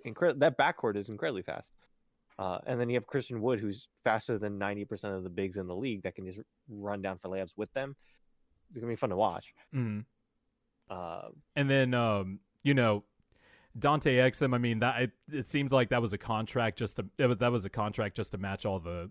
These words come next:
Speaker 2: other deal contracts in the trade.
Speaker 1: He's such a weird
Speaker 2: Um,
Speaker 1: player to me.
Speaker 2: yeah, and he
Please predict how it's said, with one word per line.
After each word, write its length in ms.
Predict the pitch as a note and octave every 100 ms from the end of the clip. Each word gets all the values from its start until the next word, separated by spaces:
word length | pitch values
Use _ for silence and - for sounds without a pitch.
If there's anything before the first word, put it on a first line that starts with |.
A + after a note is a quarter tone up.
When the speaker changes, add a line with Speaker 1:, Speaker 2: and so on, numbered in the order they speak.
| -
Speaker 2:
other 320 | G#3+ G#2+ G#2
deal 360 | G2+ G2 G2+ G#2+ -
contracts 560 | - G#2 G2+ G#2+ G2+ -
in 100 | G2
the 80 | F2+
trade. 360 | - G2+ G2
Speaker 1:
He's 120 | G#2+
such 120 | C#3 D3
a 80 |
weird 240 | A2+ G#2 F#2+
Speaker 2:
Um, 80 | F#2
Speaker 1:
player 220 | F#2+ F#2+
to 60 |
me. 180 | G2 G#2 A2 - _
Speaker 2:
yeah, 260 | A#2+ B2 A2+
and 260 | A#2+ C3
he 180 | B2 A2